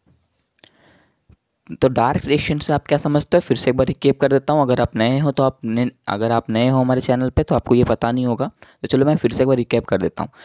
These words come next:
डार्क रिएक्शन हमने कहा था जब प्लांट जो है एनर्जी को रखती हैं फूड बनाने के लिए,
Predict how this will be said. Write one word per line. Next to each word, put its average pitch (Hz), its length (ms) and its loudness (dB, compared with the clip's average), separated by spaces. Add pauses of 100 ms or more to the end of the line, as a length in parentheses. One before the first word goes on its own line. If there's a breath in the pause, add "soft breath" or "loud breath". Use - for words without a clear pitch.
(220 loud breath)
डार्क 107 260 -2
रिएक्शन 147 360 -10
हमने 135 220 -8
कहा 110 260 -2
था 139 160 -2
जब 127 220 -4 (160)
प्लांट 117 360 -4
जो 135 180 -8
है 120 260 -8 (180)
एनर्जी 110 400 -6
को 135 200 -4
रखती 123 420 -4
हैं 131 160 -6 (120)
फूड 151 260 -4
बनाने 110 400 -4
के - 160 -8
लिए, 101 320 -6